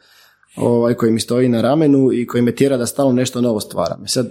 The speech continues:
to, taj, taj demon, ono, je i dobra i loša stvar. Ono, loša je sigurno za, ono, obiteljski život, za, za vlastito zdravlje i tako, ono, em,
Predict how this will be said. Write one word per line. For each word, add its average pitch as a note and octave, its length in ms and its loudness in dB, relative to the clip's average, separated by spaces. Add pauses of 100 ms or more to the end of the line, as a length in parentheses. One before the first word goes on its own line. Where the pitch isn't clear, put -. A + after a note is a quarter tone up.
to, C3 440 0
taj, C3+ 260 -2
taj C#3+ 180 0
demon, C#3 420 2
ono, B2 280 0 (440)
je A2 360 2
i A2 40 -2
dobra A#2+ 300 0
i A#2 40 0
loša A2+ 260 -6
stvar. B2 380 -2 (300)
Ono, A2+ 300 2
loša A#2+ 240 -2
je G#2+ 40 -4
sigurno A#2 320 0
za, G#2 380 0 (120)
ono, A2 180 0
obiteljski A2+ 440 0
život, A2+ 380 0
za, G2+ 580 -2 (580)
za A2+ 160 -2
vlastito A#2 460 -2
zdravlje A#2+ 520 0
i A2 100 -8
tako, B2+ 400 -2
ono, C3+ 220 2 (500)
em, A2+ 200 4